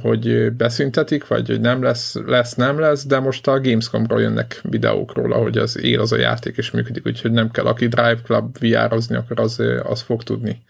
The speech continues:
Aki, nyilván, aki akar P S V R-t venni, nyilván az a pár ember. Nem tudom, hogy ki akar.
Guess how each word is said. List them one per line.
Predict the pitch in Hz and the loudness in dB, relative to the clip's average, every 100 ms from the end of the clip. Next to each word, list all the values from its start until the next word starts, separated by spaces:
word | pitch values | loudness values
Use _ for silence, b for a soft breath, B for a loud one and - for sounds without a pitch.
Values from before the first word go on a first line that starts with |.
| B B B B B B B | B B B B B B B
Aki, | 120 120 | -2 2
nyilván, | 117 120 117 113 | 4 4 4 2
aki | 113 120 | 2 0
akar | 113 107 | 0 0
P | - 110 | 2 0
S | 110 | 0
V | 113 | 0
R-t | 113 117 - | 0 0 -2
venni, | 110 110 | -2 0
nyilván | 110 110 110 | 0 0 -2
az | 113 113 | -2 -4
a | 113 - - | -4 -8 -4
pár | 110 113 | -2 0
ember. | 120 120 139 143 B B B B B | 0 2 0 -2 B B B B B
Nem | 120 | -4
tudom, | 117 120 | 0 2
hogy | 113 | 2
ki | 113 127 | 2 0
akar. | 120 170 160 | 2 2 0